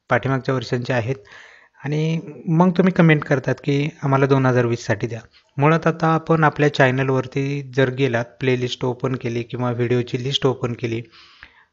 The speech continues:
तर तिथं तुम्हाला सर्व, अ, व्हिडिओ पाहायला मिळतात. आत्ता लेटेस्ट कुठले व्हिडिओ अपलोड केलेले आहेत, त्यामध्ये दोन हजार वीसचे आहेत का, हे जर पाहिलं तर अशा पद्धतीचं कमेंट तुम्हाला करण्याची गरज पडणार नाही.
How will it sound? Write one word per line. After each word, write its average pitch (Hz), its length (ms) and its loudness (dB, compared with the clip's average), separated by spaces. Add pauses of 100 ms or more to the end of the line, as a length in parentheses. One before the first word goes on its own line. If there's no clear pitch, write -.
तर 175 140 0
तिथं 175 220 -2
तुम्हाला 175 240 0
सर्व, 170 300 2 (120)
अ, 160 500 -2
व्हिडिओ 147 300 0
पाहायला 151 300 4
मिळतात. 135 340 0 (480)
आत्ता 147 260 2
लेटेस्ट 160 360 2
कुठले 165 340 2
व्हिडिओ 160 380 4
अपलोड 151 380 4
केलेले 143 320 0
आहेत, 135 220 2 (120)
त्यामध्ये 139 480 0 (180)
दोन 131 260 2
हजार 131 200 2
वीसचे 131 300 -2
आहेत 127 160 -2 (100)
का, 131 160 -4 (120)
हे 147 180 0
जर 147 180 2
पाहिलं 131 360 0
तर 143 200 0 (500)
अशा 123 180 -4
पद्धतीचं 143 460 2
कमेंट 135 320 -2
तुम्हाला 127 220 -2
करण्याची 120 400 -2
गरज 123 260 0
पडणार 110 280 -2
नाही. 113 120 -6